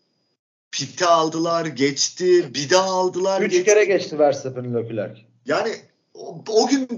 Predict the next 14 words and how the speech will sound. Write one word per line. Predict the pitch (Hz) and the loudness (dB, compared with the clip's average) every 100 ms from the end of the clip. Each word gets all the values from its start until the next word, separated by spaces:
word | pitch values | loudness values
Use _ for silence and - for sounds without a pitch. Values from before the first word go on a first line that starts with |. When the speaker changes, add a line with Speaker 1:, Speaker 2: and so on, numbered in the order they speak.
| 202 | -2
Speaker 1:
yarışa | 220 269 - 285 - | 0 2 2 0 0
elli | 254 262 - | 0 0 0
tur | 262 233 | -4 -4
katıyoruz | 233 226 220 208 180 | -6 -4 -4 -4 -2
deseler | 208 214 254 254 - - | -2 -2 -2 -4 -8 -4
üç | 339 - - | -4 -2 -2
kere | - 254 247 | 2 2 2
daha | 247 | -4
girip | 240 240 262 269 | -4 -4 -6 -6
üç | 254 | -4
kere | 247 226 220 | -2 -2 0
daha | 208 | 0
geçecekti | 170 147 120 110 - 107 | 0 -4 -6 -8 -10 -10
yani. | 90 85 - | -12 -12 -18